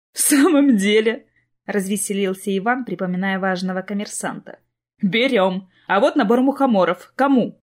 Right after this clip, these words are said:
И он взял набор с красивыми красными грибами на белых ножках. "Давайте без мухомора!" — рассмеялась Полина. "Лысиков хоть и заядлый грибник, нас не поймет. Подарим ему лучше это фруктовое ассорти. Он же еще и дачник.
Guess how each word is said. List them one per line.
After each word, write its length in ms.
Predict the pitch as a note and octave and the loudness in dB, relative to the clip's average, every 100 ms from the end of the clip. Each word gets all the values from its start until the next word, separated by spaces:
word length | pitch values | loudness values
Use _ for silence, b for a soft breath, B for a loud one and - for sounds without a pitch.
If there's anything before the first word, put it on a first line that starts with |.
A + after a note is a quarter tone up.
| - | -4
И 80 | E4+ | 0
он 160 | D4 | 0
взял 280 | G#3 A3 A#3+ | 2 0 0
набор 300 | G#3 F3 G#3 | 0 -4 -6
с 100 | - | -6
красивыми 500 | - F3 - G#3 F#3+ | -6 -6 -4 -4 -4
красными 500 | F#3 F#3+ F3+ F#3+ F3+ | -4 -4 -4 -6 -6
грибами 380 | F3 F#3 A3+ G#3 | -6 -2 -2 -2
на 140 | E3+ | -4
белых 320 | D#3+ F3+ F3+ G3 | -4 -4 -4 -8
ножках. 520 | D#3 - - D3+ _ _ _ - | -10 -12 -16 -20 _ _ _ -2
"Давайте 520 | E4 E4+ E4 G4 E4+ | 2 2 2 0 0
без 160 | G#3 G#3 | 0 0
мухомора!" — 800 | G#3 G3 G3+ G3 A#3 F3 E3+ - _ - | 0 0 -2 0 0 0 -2 -8 _ -6
рассмеялась 640 | G3 G3 G3+ F#3+ F3+ F3+ | -6 -2 -2 -2 -4 -6
Полина. 480 | - F#3+ E3+ D#3 - _ | -6 -4 -4 -8 -12 _
"Лысиков 520 | C#4+ F4 - D4+ C#4+ | 2 2 2 -2 -4
хоть 240 | - D4+ C#4+ | -2 -2 -2
и 40 | |
заядлый 540 | B3+ D4 C#4 C4+ B3 A#3+ | 0 2 2 0 0 0
грибник, 600 | C4+ D#4 F4+ A4+ - - | 2 2 0 -4 -6 -8
нас 240 | F#4+ - | -8 -2
не 100 | C4 | -2
поймет. 480 | A3+ F#3+ C3+ - _ _ _ | -2 -6 -8 -12 _ _ _
Подарим 400 | C4+ D#4+ A4 F4+ | 0 4 4 4
ему 260 | C#4 B3+ C#4 | 2 2 2
лучше 400 | C#4 C#4+ - B3+ | 0 -2 -2 -2
это 280 | C4+ B3 B3 | -2 -6 -6
фруктовое 480 | B3+ - B3 B3 | -6 -2 0 2
ассорти. 580 | B3 D4 D4+ - E3+ - b b D4+ | 0 -2 -6 -8 -10 -12 b b 0
Он 160 | D4+ | 2
же 100 | D4 | 4
еще 280 | D4+ - D4+ | 2 2 0
и 20 | |
дачник. 600 | G#3 C4+ G#3+ - - - | 2 0 -2 -8 -12 -20